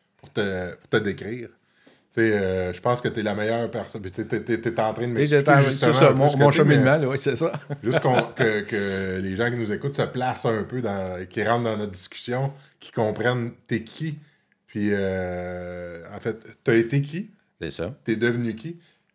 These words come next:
Speaker 1: Euh, je, t'es, t'es bien mieux placé que moi pour, euh,
Speaker 2: <laughs>
Speaker 1: pour le décrire.
Speaker 2: C'est ça. Moi, moi, mes, mes origines, c'est évident, c'est le domaine de l'incendie. Donc, euh, j'ai été, euh,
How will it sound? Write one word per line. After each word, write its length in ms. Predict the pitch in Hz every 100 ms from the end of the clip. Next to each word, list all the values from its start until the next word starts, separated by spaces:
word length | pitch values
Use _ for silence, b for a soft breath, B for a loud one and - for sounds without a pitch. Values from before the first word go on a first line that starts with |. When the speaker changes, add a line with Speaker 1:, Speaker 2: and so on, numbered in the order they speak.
| 101
Speaker 1:
Euh, 1080 | 98 98 98 95 92 92 90 85 85 80 82
je, 340 | - _ _ -
t'es, 140 | 98
t'es 160 | - 90
bien 160 | 101
mieux 140 | 101 98
placé 320 | 107 92 95
que 100 | -
moi 140 | 92 92
pour, 160 | 82 82
euh, 320 | 80 78 113
Speaker 2:
<laughs> 120 | -
Speaker 1:
pour 100 | 104
le 140 | 107
décrire. 460 | 101 - 95 113 104 B B B
Speaker 2:
C'est 60 |
ça. 120 | 117 135
Moi, 220 | 139 160 -
moi, 180 | 160 214
mes, 140 | -
mes 220 | 127 123 131
origines, 440 | 131 104 127 156
c'est 160 | 104 -
évident, 280 | 87 90 123
c'est 140 | 98
le 60 | 90
domaine 280 | 82 98 95
de 60 |
l'incendie. 580 | 92 87 92 82 78 - _ -
Donc, 360 | 85 85 82 87
euh, 240 | 80 78
j'ai 300 | 76 78 76
été, 400 | _ 87 87
euh, 40 | 73